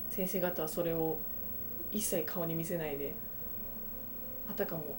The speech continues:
最初から頭の中に全部あるように授業をしてしまうのが本当にすごいなって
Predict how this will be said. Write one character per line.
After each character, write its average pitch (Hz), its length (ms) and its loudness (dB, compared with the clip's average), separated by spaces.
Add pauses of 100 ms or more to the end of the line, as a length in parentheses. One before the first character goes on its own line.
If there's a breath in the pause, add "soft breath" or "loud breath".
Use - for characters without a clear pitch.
最 185 180 0
初 185 120 2
か 180 100 2
ら 165 60 4
頭 196 260 4
の 196 80 6
中 190 180 4
に 151 140 -2
全 185 180 6
部 160 80 0
あ 175 120 6
る 180 120 6
よ 156 120 2
う 151 40 0
に 147 140 -2 (140)
授 185 180 2
業 170 80 6
を 156 100 0
し - 60 -2
て 170 100 0
し 175 140 0
ま 170 120 2
う 160 40 0
の 156 100 -2
が 151 80 -2 (400)
本 202 140 0
当 226 80 4
に 202 80 6
す 208 140 6
ご 202 100 12
い 170 60 6
な 147 80 0
っ - 20 0 (360)
て - 120 -4